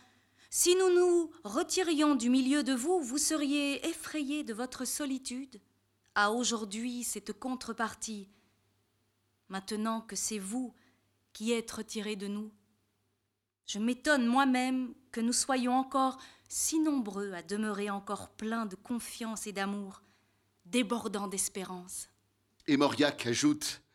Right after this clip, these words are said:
Speaker 2: En écoutant mon visiteur, je me disais, Peggy est vivant, Claudel est vivant, Bernanos est vivant, Emmanuel Mounier est vivant. Ils le sont en fait, en esprit et en vérité, et intercèdent en ce moment pour nous.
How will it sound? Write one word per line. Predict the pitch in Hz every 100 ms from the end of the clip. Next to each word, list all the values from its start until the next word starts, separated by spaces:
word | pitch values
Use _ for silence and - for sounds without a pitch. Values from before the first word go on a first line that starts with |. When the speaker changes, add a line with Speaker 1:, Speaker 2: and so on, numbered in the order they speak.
| _ _ _ _ _
Speaker 2:
En | 147 151
écoutant | 160 165 185
mon | 151
visiteur, | 139 131 151 185 180 - - - -
je | 123
me | 165
disais, | 165 160 165 143 117 - - _ _ -
Peggy | 233 165 214 196
est |
vivant, | 156 156 147 123 98 - _ _
Claudel | - 233 226 208
est | 175
vivant, | 170 156 147 - -
Bernanos | 233 202 208 226 208
est | 196
vivant, | 165 156 151 127 - - _ _ _ -
Emmanuel | 233 233 233 226 220
Mounier | 220 233 247 254
est |
vivant. | 214 202 214 202 147 - - - -
Ils | 247
le | 240
sont | - - 269
en | 170
fait, | - 156 156 - - - -
en | - 185
esprit | 175 - - 175 165
et | 156
en |
vérité, | 147 147 147 147 147 123 123 - - _ -
et | 180
intercèdent | 185 190 - 196 175
en |
ce | 147 165
moment | 160 156
pour | 156 139 127
nous. | 131 104